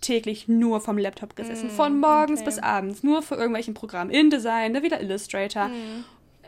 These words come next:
Speaker 1: äh, mal wieder Videos schneiden, vor Premiere, vor After Effects.
Speaker 2: Mm.
Speaker 1: Und es hat mich einfach so genervt, dass wir nicht einen einzigen Kurs hatten, wo es einfach mal darum ging,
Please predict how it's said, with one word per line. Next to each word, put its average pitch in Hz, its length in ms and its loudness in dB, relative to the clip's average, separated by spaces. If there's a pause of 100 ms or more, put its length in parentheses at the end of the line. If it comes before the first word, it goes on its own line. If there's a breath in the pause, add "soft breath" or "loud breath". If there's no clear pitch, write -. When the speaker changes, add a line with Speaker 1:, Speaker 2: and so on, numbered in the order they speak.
(160)
Speaker 1:
äh, 226 340 4 (280)
mal 247 260 2
wieder 233 240 0
Videos 208 360 -2
schneiden, 202 420 -2
vor 277 140 -2
Premiere, 226 480 0
vor - 200 -2
After - 200 -8
Effects. 214 420 -8
Speaker 2:
Mm. 214 300 -12 (200)
Speaker 1:
Und 254 200 2
es - 180 -4
hat 277 200 0
mich 277 140 -6
einfach 254 280 0
so 262 140 -6
genervt, 247 500 0
dass - 120 -10
wir 247 60 0
nicht 240 240 -2
einen 269 260 4
einzigen 254 440 -2
Kurs 240 340 -4
hatten, 226 420 -4
wo 247 60 -6
es 254 140 -6
einfach 254 240 0
mal 247 260 0
darum 233 300 0
ging, 233 380 0